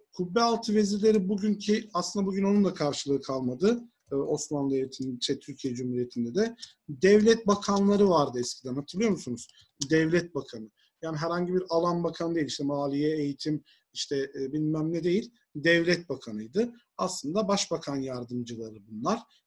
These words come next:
Devlet bakanı ve başbakan yardımcısı, baş müzakereci bilmem ne diyorlardı. İşte onlar başbakan yardımcılarına biz kubbe altı vezirleri diyoruz sevgili arkadaşlar.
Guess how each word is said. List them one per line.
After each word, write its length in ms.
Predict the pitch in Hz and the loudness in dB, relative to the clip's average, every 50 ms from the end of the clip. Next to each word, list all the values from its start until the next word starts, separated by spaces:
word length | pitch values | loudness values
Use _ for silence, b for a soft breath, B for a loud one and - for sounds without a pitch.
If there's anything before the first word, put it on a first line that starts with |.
| _ | _
Devlet 300 | - 160 160 160 160 - | -4 -2 -2 -2 -4 -6
bakanı 340 | 160 151 - - 160 160 160 | -8 -8 -6 -4 -4 -2 0
ve 160 | 160 156 147 | 0 0 0
başbakan 500 | 165 165 160 - - - 135 - - 135 | -2 -4 -4 -4 -8 -12 -14 -10 -8 -6
yardımcısı, 840 | 139 139 135 127 131 127 - 127 127 127 127 - - 180 185 185 185 b b b b - | -4 -4 -4 -4 -6 -10 -10 -10 -10 -10 -10 -8 -4 -4 -4 -4 -6 b b b b -6
baş 240 | 160 151 151 - - | -4 -4 -4 -6 -8
müzakereci 680 | 135 120 131 127 123 - - 139 147 165 160 185 175 160 | -10 -10 -10 -10 -10 -8 -6 -6 -6 -4 -4 -4 -4 -2
bilmem 400 | 160 160 160 160 156 156 160 170 | -2 -2 -2 0 0 0 0 0
ne 140 | 165 151 | 0 0
diyorlardı. 520 | 135 131 123 117 113 110 104 - _ - _ b b b b b b - | 0 -4 -6 -6 -6 -8 -12 -14 _ -20 _ b b b b b b -4
İşte 380 | - - - - 202 208 208 B B B B B - | -4 -2 2 2 0 0 0 B B B B B -2
onlar 560 | 214 226 220 214 190 160 156 170 185 170 160 | 0 0 2 2 2 2 0 0 -2 -2 -2
başbakan 500 | 185 190 190 - - 165 147 - 143 127 | -2 -2 -2 -2 -6 -6 -6 -6 -8 -6
yardımcılarına 1000 | 131 147 160 165 156 139 131 131 123 120 123 120 117 117 131 165 202 220 214 B B B B B - | -4 -2 0 0 0 -2 -4 -8 -8 -8 -8 -8 -8 -6 -2 0 0 0 -2 B B B B B -6
biz 160 | 202 220 - | -6 -6 -6
kubbe 460 | - _ - - 185 - 160 165 208 196 | -6 _ -4 -4 -2 -2 2 4 4 6
altı 540 | 170 147 139 127 - - 208 226 240 240 - _ _ _ - | 6 4 2 0 0 4 4 4 4 2 -6 _ _ _ -4
vezirleri 840 | 160 170 175 170 - 156 143 123 127 127 127 151 202 240 240 - - - - 143 | 0 2 2 2 2 -2 -2 -2 -2 -2 2 6 6 6 4 2 -4 -14 -10 -4
diyoruz 420 | 160 160 139 131 135 185 214 208 | 2 4 4 4 6 4 4 4
sevgili 800 | - - - - 180 160 147 135 127 127 143 185 226 240 - - _ _ _ - | 2 -8 -8 0 2 2 2 2 0 0 4 4 4 4 0 -6 _ _ _ 2
arkadaşlar. 760 | 160 151 135 131 - 123 107 107 107 - - 190 208 233 233 | 4 4 4 2 0 -6 -6 -6 -6 -2 2 2 2 2 0